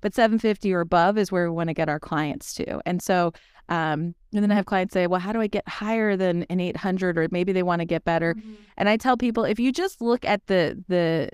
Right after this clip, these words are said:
Speaker 1: title of your credit score, so it could be good, excellent, or bad, it doesn't matter what the number is, as long as it's in that range. So as long as you're in that excellent range, which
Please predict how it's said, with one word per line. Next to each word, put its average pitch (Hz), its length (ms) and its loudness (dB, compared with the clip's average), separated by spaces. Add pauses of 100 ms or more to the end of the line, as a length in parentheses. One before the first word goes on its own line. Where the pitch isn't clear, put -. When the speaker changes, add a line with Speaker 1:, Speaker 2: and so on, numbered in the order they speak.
(180)
Speaker 1:
title 208 560 0
of 175 200 0
your 175 140 2
credit 170 420 0
score, 175 240 -2
so 180 200 0
it - 160 -4
could 170 160 -4
be 156 220 -4
good, 196 520 2 (480)
excellent, 180 880 0
or 160 140 0
bad, 202 280 2 (540)
it 240 120 -4
doesn't 339 240 0
matter 269 220 4
what 214 120 0
the 196 80 0
number 190 340 4
is, 226 220 2
as 196 160 -4
long 262 220 2
as 320 120 -4
it's 220 180 -4
in 202 140 2
that 185 240 0
range. 165 500 -2
So 220 140 0
as 214 100 2
long 240 220 2
as 330 140 -4
you're 226 100 0
in 208 160 0
that 185 180 2
excellent 202 440 -2
range, 214 300 2
which 180 220 -2